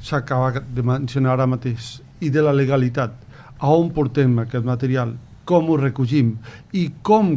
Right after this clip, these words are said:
col·laborem amb el resto de la ciutadania perquè faci bon ús i no faci malbé, posem per cas, la majoria de contenidors que ara mateix estan, si no les tapes,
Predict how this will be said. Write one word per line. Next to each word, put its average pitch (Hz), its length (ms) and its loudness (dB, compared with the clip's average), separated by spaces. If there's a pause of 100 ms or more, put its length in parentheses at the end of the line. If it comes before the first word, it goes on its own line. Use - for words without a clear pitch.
col·laborem 135 720 2
amb 135 160 4
el 127 160 2
resto 170 320 -2
de 123 80 0
la 123 80 0
ciutadania 139 640 0 (580)
perquè 147 320 -2
faci 165 320 -2
bon 151 240 2
ús 165 300 -4 (580)
i 156 240 -2
no 165 240 6
faci 160 400 -2
malbé, 143 320 2
posem 139 320 -2
per 127 160 -4
cas, 143 220 -2 (180)
la 139 240 2
majoria 135 460 4
de 143 80 0
contenidors 147 580 2
que 156 80 -2
ara 131 140 2
mateix 143 400 -2 (340)
estan, 123 380 0 (180)
si 160 240 0
no 175 160 4
les 151 240 0
tapes, 190 400 -4